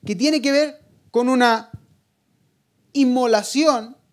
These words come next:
a manera de víctima que se sacrifica. Es decir, yo no, yo quiero gratitud, fidelidad,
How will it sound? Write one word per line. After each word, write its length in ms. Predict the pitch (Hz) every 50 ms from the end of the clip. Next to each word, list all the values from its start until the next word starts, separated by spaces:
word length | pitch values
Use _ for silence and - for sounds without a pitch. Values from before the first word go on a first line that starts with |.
| _ _ _ _ _ _ _ _ _ _ _ _ _ _ _ _ _ _ _ _ _ _ _ _ _ _ _ _ _
a 120 | 185 196
manera 380 | 208 202 208 226 262 269 254 247
de 140 | 233 220 233
víctima 680 | 269 320 294 - _ _ 196 185 185 190 196 254 - _ _ _ _ _ _ _ _ _ _ _ _ _ _ _ _ _ _ _ _ _ _ _ _ _ _ _ _ _ _ _ _ _ _ _ _ _ _ _ _ _ _ _ _ _ _ _ _ _ _ _ _ _ _ _ _ _ _ _ _ _ _ _ _ _ _
que 120 | - 214
se 120 | 208 220 208
sacrifica. 600 | - 226 214 180 202 202 165 196 165 143 135 - _ _ _ _ _ _ _ _ _ _ _ _ _ _ _ _ _ _ _ _ _
Es 120 | 196 208
decir, 420 | 226 226 220 240 220 175 156 - _ _ _ _ _ _ _ _ - - - _ _ _ -
yo 200 | 151 214 302 320
no, 280 | 320 311 226 214 214 -
yo 280 | 220 180 160 302 311 233
quiero 560 | 214 285 320 330 302 254 208 190 185 - _ _ _ _
gratitud, 760 | 170 196 220 220 220 214 208 170 175 311 339 370 370 349 - _ _ _ _ _ _ _ _ _ _ _ _ _ _ _ _ _
fidelidad, 760 | _ - 214 226 220 220 214 208 208 208 214 240 277 311 320